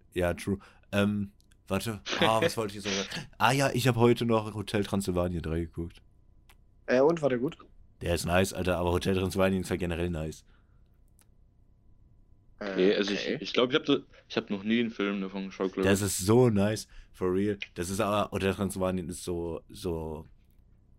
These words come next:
Speaker 1: ist aber so ultra der Autismus-Film manchmal, weil die sich so dauerhaft bewegen und die bewegen sich so immer so in alle Richtungen. Das ist so ganz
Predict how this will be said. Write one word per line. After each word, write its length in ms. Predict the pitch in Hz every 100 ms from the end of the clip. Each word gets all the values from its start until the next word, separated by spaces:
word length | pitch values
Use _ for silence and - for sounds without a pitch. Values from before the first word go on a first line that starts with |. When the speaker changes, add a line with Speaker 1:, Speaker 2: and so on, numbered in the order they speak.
| -
Speaker 1:
ist 260 | 92 - -
aber 380 | 95 92 98 95
so 160 | 98 - _
ultra 280 | 135 139 123
der 120 | 110
Autismus-Film 760 | 104 110 104 117 110 - 117 110
manchmal, 420 | 110 110 127 120 - - - - - _ - -
weil 140 | 107
die 280 | 107 104 95
sich 220 | - 104
so 120 | - 101
dauerhaft 380 | 139 135 117
bewegen 260 | 110 113 110
und 100 | 104
die 60 | 98
bewegen 280 | 104 113 113
sich 120 | -
so 100 | 117
immer 200 | 117 107
so 60 | 107
in 80 | 98
alle 200 | 110 104
Richtungen. 380 | 110 101 85
Das 160 | 90 87
ist 100 | 101
so 120 | 107
ganz 400 | 104 113 107 -